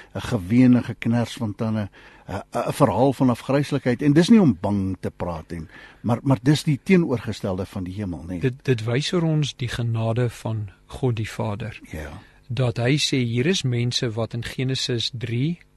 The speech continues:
Speaker 2: my bepalinge, my goeie bepalinge, my instruksies aan hulle oortree het en die gevolg was dat die wêreld in sonde gedompel is. En nou kom daardie barmhartige Vader en hy gee uitkoms deur Christus Jesus. En hy stuur Jesus aarde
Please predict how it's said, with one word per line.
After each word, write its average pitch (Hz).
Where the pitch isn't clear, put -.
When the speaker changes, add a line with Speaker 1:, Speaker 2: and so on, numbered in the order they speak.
Speaker 2:
my 120
bepalinge, 135
my 110
goeie 180
bepalinge, 110
my 117
instruksies 156
aan 120
hulle 113
oortree 123
het 104
en 113
die 113
gevolg 151
was 117
dat 113
die 113
wêreld 123
in 123
sonde 151
gedompel 110
is. 110
En 110
nou 127
kom 190
daardie 120
barmhartige 113
Vader 113
en 113
hy 113
gee 131
uitkoms -
deur 131
Christus 120
Jesus. 113
En 117
hy 117
stuur 165
Jesus 147
aarde 135